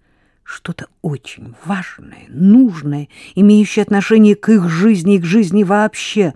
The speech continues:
Она поняла и перестала возиться с шарфом, и замерла, рассматривая его. И он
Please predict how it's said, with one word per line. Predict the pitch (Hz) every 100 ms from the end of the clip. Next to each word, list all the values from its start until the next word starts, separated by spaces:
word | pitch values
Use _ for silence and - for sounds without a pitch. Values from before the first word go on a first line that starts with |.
| _ _ - -
Она | 180 202
поняла | 226 240 240
и | 226
перестала | 226 233 - 233 214
возиться | 220 214 208 226
с | -
шарфом, | - 214 170 202
и | - 240
замерла, | 208 254 262 254 254 208 156 - - -
рассматривая | 175 - - 208 - 170 185
его. | 185 208 214 226 - - _ _ _ _ _ _ _ _ _ _ _ _ _ _ _ _ _ _ _
И | 131
он | 131 131